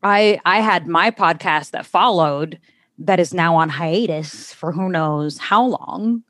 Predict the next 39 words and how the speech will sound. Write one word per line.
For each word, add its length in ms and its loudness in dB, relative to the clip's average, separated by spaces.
Um, 520 2
but 140 0
now 240 2
I 40 2
have 240 0
another 320 0
<laughs> 20 2
podcast 920 -2
again. 440 2
And 140 2
in 80 2
all 320 2
honesty, 680 -2
I 440 2
did 160 -4
not 340 0
think 360 -6
that 160 -2
I 220 2
would, 500 -2
uh, 580 -2
like, 280 -2
be 140 4
a 40 4
part 320 0
of 80 -2
another 240 0
podcast, 680 -2
you 80 -6
know, 120 2
like, 160 0
much 300 -2
less, 320 -2
uh, 160 0
run 200 2
one 100 4
on 100 4
my 200 2
own. 340 2